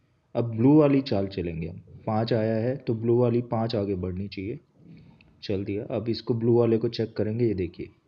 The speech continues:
पाँच आगे बढ़ गया है। तो बेशक आपका पीसेस शो नहीं हो रहा है, लेकिन आप इस तरह से रोल करते हुए और उस बॉक्स को क्लिक करके आप उस रास्ते को पता कर सकते हो। तो ये परमानेंट सॉल्यूशन तो नहीं है,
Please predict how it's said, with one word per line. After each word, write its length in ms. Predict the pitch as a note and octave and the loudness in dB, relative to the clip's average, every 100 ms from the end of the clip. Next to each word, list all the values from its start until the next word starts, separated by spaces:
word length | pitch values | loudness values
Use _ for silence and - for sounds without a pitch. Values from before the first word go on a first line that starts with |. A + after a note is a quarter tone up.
| _ _ | _ _
पाँच 240 | A2+ A#2+ B2 | -4 -2 0
आगे 220 | A2 A#2 | 0 0
बढ़ 180 | A2 F2+ | 0 -4
गया 200 | E2+ D2+ | -4 -8
है। 80 | - - _ _ _ _ _ _ - | -12 -20 _ _ _ _ _ _ -2
तो 60 | |
बेशक 440 | A2 A2+ A2+ F3 E3 | 4 6 6 4 4
आपका 680 | D#3 D#3 - D#3 D#3 D#3 D#3 - - - | 2 2 2 4 6 4 2 -2 -10 -2
पीसेस 420 | B2 A#2+ D3 D3 | 0 2 2 0
शो 260 | - - C3 | -2 2 4
नहीं 220 | C3+ C3+ | 4 0
हो 100 | B2 | 0
रहा 140 | G#2 G2+ | 0 -2
है, 120 | D#3+ - _ _ _ - | -6 -10 _ _ _ -2
लेकिन 420 | A2+ A#2+ D#3 D#3 | 0 2 2 0
आप 420 | D3+ C3 C3+ - - - - | 0 0 0 -2 -20 -20 -4
इस 180 | D3 - | -4 0
तरह 220 | D#3+ D3 | 4 6
से 200 | C#3 - D3 | 6 4 4
रोल 280 | A#2+ B2+ C3+ | 4 4 4
करते 340 | C3 B2 B2+ | 2 2 2
हुए 120 | C3+ | 4
और 320 | C#3+ C#3+ C#3+ C#3+ | 6 6 4 2
उस 220 | D3 - | -6 -4
बॉक्स 320 | A#2+ C3 - - | -2 -2 -2 -4
को 120 | D3+ | -4
क्लिक 380 | - C#3+ D3+ - | 0 2 2 2
करके 260 | C3 B2+ | 0 2
आप 180 | C#3+ C#3+ | 2 2
उस 140 | C#3 - | -2 0
रास्ते 360 | A#2+ A#2+ - C#3+ | 0 0 -2 -2
को 120 | D3 | -2
पता 280 | - A#2+ B2 | -2 -2 0
कर 120 | G2+ | -2
सकते 380 | - F#2+ _ E2+ | -6 -14 _ -14
हो। 60 | - - - - - _ - _ _ _ _ _ - | -14 -18 -20 -20 -20 _ -20 _ _ _ _ _ -2
तो 120 | A2+ | 2
ये 100 | A#2 | 4
परमानेंट 540 | C3 C3 A2+ B2+ C3+ C3+ | 4 2 2 2 0 -2
सॉल्यूशन 540 | - A#2+ A#2 A#2+ C3 | 0 0 0 -2 -2
तो 120 | C3 | 0
नहीं 280 | B2 A2+ B2+ | 0 0 0
है, 160 | C3+ | -2